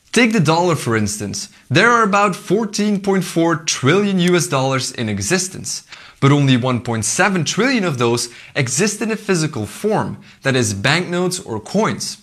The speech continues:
That is just eleven percent.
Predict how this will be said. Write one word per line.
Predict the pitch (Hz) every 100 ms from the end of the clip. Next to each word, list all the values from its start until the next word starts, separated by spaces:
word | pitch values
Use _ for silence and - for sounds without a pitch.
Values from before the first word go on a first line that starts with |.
| -
That | 127 208
is | 240 190
just | 160 208 208 - -
eleven | 170 170 156 143 131
percent. | 120 104 180 185 104 -